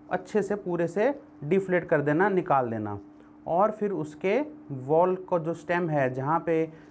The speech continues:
उसका, अ, हवा जाने के लिए जो वॉल्व है, उसके पास से वॉल को रिमूव करना, उसको अंदर लेके जाना और फिर हमारा प्रोसेस होगा।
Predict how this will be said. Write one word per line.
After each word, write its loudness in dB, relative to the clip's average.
उसका, 4
अ, 0
हवा 2
जाने 0
के -4
लिए 0
जो 0
वॉल्व 0
है, -2
उसके -2
पास 0
से -2
वॉल 2
को 0
रिमूव 0
करना, 0
उसको -6
अंदर -2
लेके 0
जाना 0
और 2
फिर 2
हमारा 4
प्रोसेस -4
होगा। -4